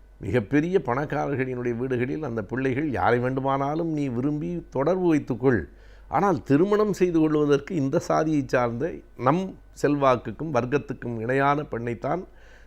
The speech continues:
திருமணம் செய்து கொள்ள வேண்டும் என்று சொல்லுகிற நிலை இப்போதே இருக்கிறது என்றால், அப்போது கண்டிப்பாக எண்ணூறு ஆண்டுகளுக்கு முன்னால் இருக்கும். அதனை மீறி அவன் திருமணம் செய்து கொள்வது என்று முடிவெடுத்த போது,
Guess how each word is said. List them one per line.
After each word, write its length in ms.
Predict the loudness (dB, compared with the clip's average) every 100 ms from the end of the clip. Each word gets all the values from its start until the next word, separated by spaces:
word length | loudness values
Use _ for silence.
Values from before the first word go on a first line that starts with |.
| -20 -2
திருமணம் 400 | 2 4 4 2
செய்து 160 | 0 2
கொள்ள 180 | 2 2
வேண்டும் 300 | 2 -2 -4
என்று 120 | -4
சொல்லுகிற 380 | -2 0 0 0
நிலை 280 | 0 0 0 -2
இப்போதே 400 | -4 0 2 4
இருக்கிறது 400 | 2 0 -2 -2
என்றால், 260 | -2 -4 -2
அப்போது 380 | -4 -2 -2 -2
கண்டிப்பாக 520 | -4 -4 -4 -4 -2
எண்ணூறு 320 | -2 -2 -4 -2
ஆண்டுகளுக்கு 480 | -2 -2 -2 -2 -6
முன்னால் 300 | -6 -4 -2
இருக்கும். 400 | 0 -2 -4 -20 -20 -20 -20 -20 _ -20 -20 -20 -4
அதனை 360 | 0 2 2 -2
மீறி 340 | -2 0 0 0
அவன் 200 | -2 -2
திருமணம் 420 | -2 -2 -2 -4 -2
செய்து 180 | 0 0
கொள்வது 340 | -2 -2 -2
என்று 160 | -4 -6
முடிவெடுத்த 560 | -4 0 2 2 0 -4
போது, 340 | -4 -6 -8